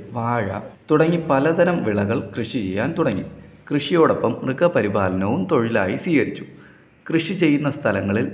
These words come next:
ജനങ്ങൾ സ്ഥിരവാസം ഉറപ്പിച്ചു. ഉൽപ്പാദന വർധനവ് ഉൽപ്പന്നങ്ങളുടെ കൈമാറ്റത്തിന് കാരണമായി. ചക്രങ്ങളുടെ ഉപയോഗം സാധനങ്ങൾ ഒരു സ്ഥലത്തു നിന്നും മറ്റൊരു സ്ഥലത്തേക്ക്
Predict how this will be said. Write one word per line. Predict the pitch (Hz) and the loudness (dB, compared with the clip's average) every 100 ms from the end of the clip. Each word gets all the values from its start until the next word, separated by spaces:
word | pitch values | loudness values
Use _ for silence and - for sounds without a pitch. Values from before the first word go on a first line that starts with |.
| - 117 | -4 -2
ജനങ്ങൾ | 113 101 95 127 | 0 -2 -4 -6
സ്ഥിരവാസം | - 147 160 101 95 117 110 | -4 -2 0 0 -2 -4 -4
ഉറപ്പിച്ചു. | 95 90 - - - - - - _ _ _ | -4 -8 -12 -16 -18 -20 -20 -20 _ _ _
ഉൽപ്പാദന | 139 139 175 170 170 165 | 2 2 0 2 2 2
വർധനവ് | 113 95 101 104 - 123 | 2 0 -4 -4 -4 -6
ഉൽപ്പന്നങ്ങളുടെ | 117 135 139 135 135 135 | -2 0 2 2 0 -2
കൈമാറ്റത്തിന് | 107 117 131 101 95 135 170 | -2 0 0 0 -4 -4 -2
കാരണമായി. | 147 104 95 - - - - _ _ _ _ - | -2 -2 -6 -8 -14 -20 -20 _ _ _ _ -4
ചക്രങ്ങളുടെ | 127 - 175 180 175 160 | -4 0 0 2 2 2
ഉപയോഗം | 101 104 101 117 - - | 2 0 -2 -4 -8 -6
സാധനങ്ങൾ | 123 131 139 147 151 135 - | -4 -2 0 0 0 -2 -2
ഒരു | 135 165 | -4 -4
സ്ഥലത്തു | - 107 101 107 | -2 -2 -4 -4
നിന്നും | 110 107 | -4 -4
മറ്റൊരു | 104 104 139 | -6 -4 -6
സ്ഥലത്തേക്ക് | 135 101 95 98 87 | -4 -6 -4 -6 -10